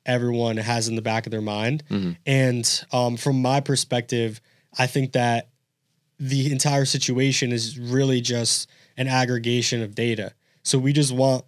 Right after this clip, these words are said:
Speaker 1: more data. The more data we have, like, T F T is cool. You know, it's, it's, it's a, a p-, next year, this year, potentially a hundred million dollar company, right? But
Speaker 2: Awesome.
Speaker 1: if there is data monetization at a large scale,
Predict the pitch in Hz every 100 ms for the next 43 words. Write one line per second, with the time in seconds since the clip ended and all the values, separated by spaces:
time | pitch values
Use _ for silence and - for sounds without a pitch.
0 | _ 131 123 117 113 110 98 - _ _
1 | _ - 131 156 170 175 175 170 131 123
2 | 151 165 131 120 - - _ _ - -
3 | - 214 233 - 233 175 - 196 143 -
4 | _ _ 127 131 131 131 131 131 - 147
5 | 131 - 135 131 123 - _ _ _ _
6 | 135 131 127 139 _ _ - - 143 151
7 | 151 147 165 185 175 - 156 160 175 165
8 | 160 151 156 151 143 147 143 131 123 117
9 | 110 101 - 127 123 120 - _ _ _
10 | _ _ 165 156 101 87 85 _ - 156
11 | 170 - - _ _ - 143 156 143 151
12 | 143 120 - - - 147 151 139 139 139
13 | 123 143 135 123 120 120 120 131 131 113
14 | - 143 135 110 101